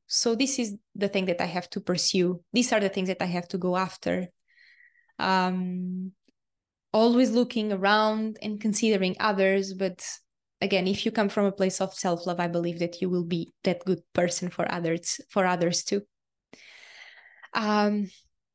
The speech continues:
yes, I hope this information really touched you. It's, it's such a simple information, but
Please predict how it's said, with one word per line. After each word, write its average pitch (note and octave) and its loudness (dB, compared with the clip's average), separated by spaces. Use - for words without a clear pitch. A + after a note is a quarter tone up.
yes, B3+ 4
I B3 -2
hope C#4+ 0
this B3 0
information A3 0
really G#3 2
touched G3+ -4
you. G3+ 0
It's, - -6
it's - -6
such D#4+ 0
a B3 2
simple G#3+ 0
information, F#3+ -2
but F3+ -4